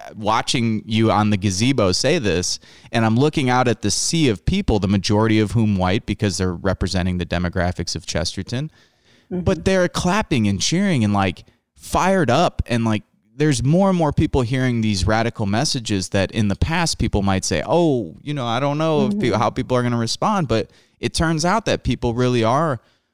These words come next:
Speaker 1: you know, hearing this message on a very deep level, and that message is resonating with people on a deep level. What do you think
Speaker 2: Absolutely.
Speaker 1: for moving forward, um, activism, the future of the, uh,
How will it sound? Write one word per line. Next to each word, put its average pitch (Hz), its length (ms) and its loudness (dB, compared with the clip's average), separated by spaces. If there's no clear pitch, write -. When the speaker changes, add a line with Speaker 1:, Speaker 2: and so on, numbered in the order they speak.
Speaker 1:
you 143 100 0
know, 110 140 0
hearing 139 400 0
this 113 180 -2
message 110 380 -2
on 104 80 2
a 104 40 -2
very 101 240 2
deep 101 320 -4
level, 104 460 0
and 110 140 2
that 107 100 0
message 110 380 0
is 101 160 2
resonating 101 640 -2
with 78 180 -10
people 85 280 -8
on 82 160 -8
a 80 40 -10
deep 87 300 -10
level. 85 320 -6
What 135 180 0
do 190 80 -2
you 180 220 -2
think 139 380 -4
Speaker 2:
Absolutely. 180 340 -10
Speaker 1:
for 127 240 -2
moving 120 540 0
forward, 110 880 -2
um, 95 440 -4
activism, 113 1000 -2
the 98 100 -4
future 104 560 -2
of 90 140 -6
the, 85 320 -2
uh, 82 320 -4